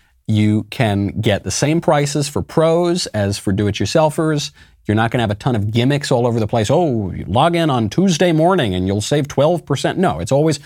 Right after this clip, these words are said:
reliably low prices from a family business, rock auto dot com. See all those parts available for your car or truck, then write Knowles, K N O W L E S, in their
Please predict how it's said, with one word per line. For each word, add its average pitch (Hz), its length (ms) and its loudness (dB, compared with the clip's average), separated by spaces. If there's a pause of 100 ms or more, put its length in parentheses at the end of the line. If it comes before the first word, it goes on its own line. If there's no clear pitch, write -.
(200)
reliably 123 580 2
low 117 180 0
prices 104 500 -2 (200)
from 92 180 -2
a 85 60 -6
family 131 380 0
business, 98 400 -2
rock 123 280 2
auto 117 200 2
dot 95 280 -2
com. 90 300 -4 (220)
See - 180 0
all 180 80 4
those 185 160 0
parts 139 240 -2
available 98 340 -2
for 98 140 -4
your 90 100 -2
car 98 220 0
or 98 40 -4
truck, 156 260 -2
then 139 120 0
write 120 200 0
Knowles, 120 460 -2
K 101 100 -6
N 95 60 -2
O 95 40 -2
W 95 260 -2
L 92 160 -2
E 95 80 -2
S, 110 320 -4
in 104 100 -2
their 90 260 0